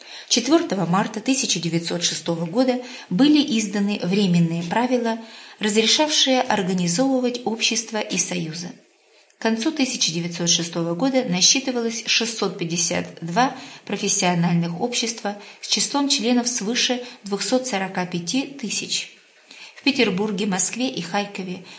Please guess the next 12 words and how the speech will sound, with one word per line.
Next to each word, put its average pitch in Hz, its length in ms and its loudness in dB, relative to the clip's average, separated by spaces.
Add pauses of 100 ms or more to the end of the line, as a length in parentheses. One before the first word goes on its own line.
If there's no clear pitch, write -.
были 262 240 2
созданы 233 600 2
нелегальные 190 880 2
межсоюзные 180 840 2
объединения, 170 920 -2 (280)
Центральное 220 600 2
бюро 180 320 2
профессиональных 180 880 0
союзов. 214 480 -2 (580)
Под 185 160 -4
руководством 202 800 0
большевиков 180 720 -2